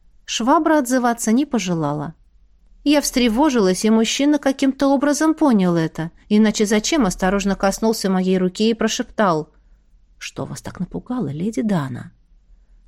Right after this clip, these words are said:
Но не объяснять же первому встречному, что моя своенравная зверушка не отвечает. «Вам показалось»,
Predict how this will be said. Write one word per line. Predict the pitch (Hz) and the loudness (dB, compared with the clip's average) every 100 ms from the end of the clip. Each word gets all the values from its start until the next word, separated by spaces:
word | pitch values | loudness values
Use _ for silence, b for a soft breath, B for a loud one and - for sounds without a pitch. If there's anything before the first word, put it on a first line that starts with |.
| - | -2
Но | 330 | 2
не | 320 311 | 4 4
объяснять | 277 294 - 302 302 | 4 2 2 2 2
же | 294 | 2
первому | 277 254 233 240 226 | 2 0 2 2 0
встречному, | - 247 254 - 208 | 0 0 0 0 0
что | 196 - | 0 0
моя | 214 214 220 | 2 2 2
своенравная | 214 202 202 214 226 208 196 | 0 0 2 2 2 2 0
зверушка | 196 202 202 208 - | 2 2 2 0 0
не | 226 220 | 2 2
отвечает. | 220 233 - 220 165 151 - b b b b b - - - | 0 -2 0 2 0 -2 -12 b b b b b -20 -20 -12
«Вам | 226 240 254 | -4 0 0
показалось», | 240 - 294 294 311 175 170 - | 0 0 0 2 0 0 -2 -6